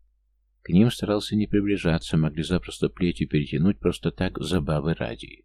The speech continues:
Если их в бою перебьют, то я по этому поводу не буду сильно печалиться. А босс, в который я входил, состоял из двадцати телег, запряжённых лошадьми.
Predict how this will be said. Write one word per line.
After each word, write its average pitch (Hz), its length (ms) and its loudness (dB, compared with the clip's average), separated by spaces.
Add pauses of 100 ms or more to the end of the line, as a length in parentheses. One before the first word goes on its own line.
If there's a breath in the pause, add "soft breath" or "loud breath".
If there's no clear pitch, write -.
(120)
Если 104 300 2
их 101 120 2
в - 60 -8
бою 104 300 2
перебьют, 80 480 2 (140)
то - 80 -4
я 98 160 0
по 98 100 -2
этому 85 300 2
поводу 104 300 2
не 98 140 6
буду 85 280 2
сильно 85 360 2
печалиться. - 720 -6 (840)
А 73 160 -6
босс, 104 240 4
в - 40 -12
который 87 360 2
я 82 100 6
входил, 90 400 0
состоял 90 440 0
из - 180 -6
двадцати 80 400 -6
телег, 82 400 0
запряжённых 85 640 2
лошадьми. 76 680 -4